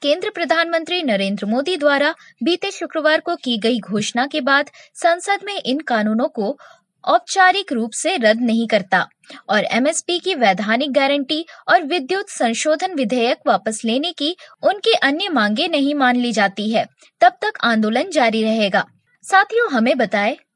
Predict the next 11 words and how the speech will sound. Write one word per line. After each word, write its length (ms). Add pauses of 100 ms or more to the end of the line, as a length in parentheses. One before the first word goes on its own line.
कि 80
आप 380
सरकार 440
के 140
फैसले 420
के 120
बारे 280
में 220
क्या 180
सोचते 480
हैं। 180